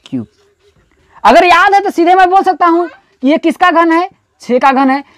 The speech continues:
लेकिन अगर आपको निकालना हो तो यहाँ निकाल लेंगे छः का क्यूब। तो ये जो है दो सौ सोलह किस प्राकृतिक संख्या का घन है, तो किसका है,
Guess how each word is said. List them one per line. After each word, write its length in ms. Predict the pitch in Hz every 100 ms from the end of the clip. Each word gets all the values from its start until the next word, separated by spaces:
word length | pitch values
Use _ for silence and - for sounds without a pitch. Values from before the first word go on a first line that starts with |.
| -
लेकिन 220 | 233 349
अगर 140 | 320 320
आपको 260 | 311 359
निकालना 540 | 320 302 269 269 330 392
हो 240 | 349 262
तो 100 | 220
यहाँ 120 | 208
निकाल 280 | 226 233 277
लेंगे 200 | 302 302
छः 280 | - - 269
का 100 | 294
क्यूब। 260 | 285 320 320 _ _ _ 302
तो 80 |
ये 260 | 294 240 359
जो 140 | 370
है 220 | 349 269 277
दो 260 | 185 254
सौ 180 | 240 330
सोलह 500 | 269 254 226 226 311 359 _ _ 285
किस 160 | 320
प्राकृतिक 440 | - 262 247 - 262
संख्या 280 | 269 254 277
का 80 |
घन 180 | 240 262
है, 220 | 247 302 359 _ _
तो 60 | 214
किसका 300 | 240 - 269
है, 240 | 294